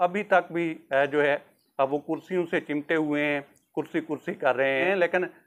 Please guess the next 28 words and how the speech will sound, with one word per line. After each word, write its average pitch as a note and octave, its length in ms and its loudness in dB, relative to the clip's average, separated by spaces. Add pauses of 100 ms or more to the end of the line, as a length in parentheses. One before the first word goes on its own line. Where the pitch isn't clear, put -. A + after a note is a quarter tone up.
(140)
रजब D#3+ 440 0
तैयब F#3 300 -2
उर्दगान D#3 580 0
की F#3+ 220 -4 (340)
जो D#3 140 2
अप्रोच E3+ 500 2
है, E3+ 140 4 (380)
आ, D3+ 120 6
वो E3+ 200 2
ये F#3+ 180 0
जाहिर D#3 400 2
करती E3 380 -4
है D3 160 0 (360)
कि D#3+ 60 -2
भाई C#3+ 240 0
जब D3+ 260 2
आप D#3 260 2 (300)
अपने D#3 280 -2
मुल्क D3+ 400 -2
के E3 100 0
लिए C#3 280 -4 (320)
उस F3+ 240 -6
तरह F3+ 200 4
से F3 160 -2
नुमाइंदगी D3 540 -4
ना C#3 220 0
कर E3 240 0
सकें D3 300 -4